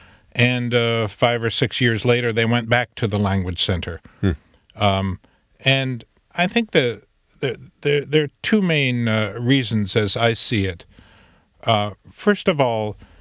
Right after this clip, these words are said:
Speaker 1: in learning language, we're talking about working with a natural, universal human function.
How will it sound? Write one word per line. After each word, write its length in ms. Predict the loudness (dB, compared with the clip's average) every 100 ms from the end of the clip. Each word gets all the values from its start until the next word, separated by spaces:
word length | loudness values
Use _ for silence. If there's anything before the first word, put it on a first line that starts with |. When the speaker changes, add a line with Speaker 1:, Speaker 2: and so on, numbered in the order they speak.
| -6
Speaker 1:
in 240 | 0 2 2
learning 340 | 0 0 0
language, 600 | 0 0 0 -2 -2 -10 -6
we're 180 | 0 0
talking 480 | 2 0 0 0
about 640 | 0 2 2 2 -2 -6 -16 -20 _ _ -20 _
working 640 | -4 2 2 2 -2 0 0
with 500 | 0 0 -2 -6 -12 _
a 460 | 0 2 0 -6 -8 -2
natural, 1120 | 0 2 0 -2 -2 0 2 0 0 -4 -6 _
universal 1300 | 0 2 0 0 0 0 0 0 0 -2 -2 -6 -10 _ _
human 640 | -18 0 2 2 0 0
function. 640 | 2 2 2 -2 -6 -8